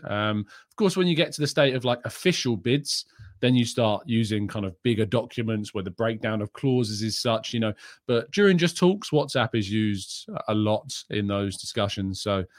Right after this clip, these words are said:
uh, I hope that gives you some insight into, into how that kind of works. Um, Josh says, "Tom, you are,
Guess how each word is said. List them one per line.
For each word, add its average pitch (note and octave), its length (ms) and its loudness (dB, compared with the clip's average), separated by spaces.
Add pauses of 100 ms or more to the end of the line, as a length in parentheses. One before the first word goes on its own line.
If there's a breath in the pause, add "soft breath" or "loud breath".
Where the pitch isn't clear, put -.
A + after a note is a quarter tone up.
(320 loud breath)
uh, G2 260 0
I - 60 -4
hope G#2 160 -2
that F#2+ 140 -2
gives F#2+ 140 -2
you G2 80 -4
some F#2+ 180 -6
insight F#2 360 -4
into, F2+ 320 -6
into F#2 160 -10
how F#2 220 -4
that F2 240 -8
kind F#2 240 -4
of D#2+ 160 -10
works. F2+ 380 -4 (460 loud breath)
Um, B2+ 560 6
Josh E3 360 6
says, C#3+ 180 2
"Tom, D#3 460 6
you C#3+ 180 4
are, C#3 240 6